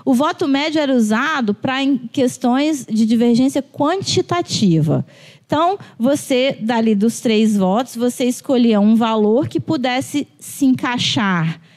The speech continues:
naqueles valores propostos, e era o voto médio, era aquele valor que tangenciava em todas as propostas. Isso existia porque o julgamento precisava se encerrar.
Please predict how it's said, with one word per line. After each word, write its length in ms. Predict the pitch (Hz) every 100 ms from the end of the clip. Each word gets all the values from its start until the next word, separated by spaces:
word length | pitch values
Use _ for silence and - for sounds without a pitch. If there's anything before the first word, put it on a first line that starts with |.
| _
naqueles 600 | 214 208 214 220 190 196
valores 480 | 190 190 180 175 170
propostos, 880 | - 202 - 190 185 214 302 359 392 - - - -
e 80 |
era 240 | 349 339 349
o 80 | 339
voto 480 | 294 311 320 359
médio, 440 | 339 294 302 269 247
era 100 | 240
aquele 320 | 247 269 247
valor 580 | 233 240 220 214 254 330
que 440 | - 285 294 359 - - _ -
tangenciava 1120 | 302 302 285 269 277 254 269 240 254 277 294
em 200 | 226 277
todas 460 | 285 247 269 269 277
as 220 | 277 -
propostas. 920 | - 160 - 190 185 - - - - - - - - -
Isso 360 | 320 440 494 403
existia 680 | 302 254 240 - 285 330 320
porque 720 | - 392 151 - 196 165 147 - -
o 140 | 294
julgamento 800 | 277 311 269 240 214 233 285 277
precisava 720 | 220 240 - 262 233 208 226 240
se 160 | -
encerrar. 880 | 247 - 277 311 240 214 196 202 190